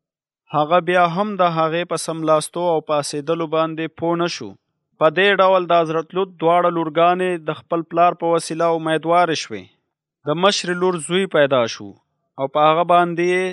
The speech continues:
مواب نوم کېښود او هغه د اوسنیو موابیانو پلار دی.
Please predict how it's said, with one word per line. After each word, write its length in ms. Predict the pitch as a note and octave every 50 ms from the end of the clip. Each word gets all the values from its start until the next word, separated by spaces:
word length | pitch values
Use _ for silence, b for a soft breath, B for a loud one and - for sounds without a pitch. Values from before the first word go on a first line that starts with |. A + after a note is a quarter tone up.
| F3 D#3
مواب 420 | C#3+ C#3+ D3 D3+ E3 F3 F3 E3+ - -
نوم 180 | D3+ D3+ D#3 D3
کېښود 500 | - - A#2+ A2 G#2 G#2+ A2 G2+ G2 F#2 _ _ _ _ _ _ _ _ _ -
او 120 | - D3 D#3
هغه 380 | D3+ D#3+ D#3 D#3+ D#3 E3+ G3 G#3+ G#3
د 200 | F3 F3+ F3+ F3+
اوسنیو 560 | F3 - - E3+ E3+ F3+ F#3 G3 F#3+ F#3+ F#3
موابیانو 640 | E3 D#3 D#3+ D#3+ D#3+ D#3 D#3+ E3+ F3 F3+ F3 F#3 F3
پلار 380 | - - D#3 D#3 D#3+ D#3 C3+ A#2
دی. 140 | G#2+ F2+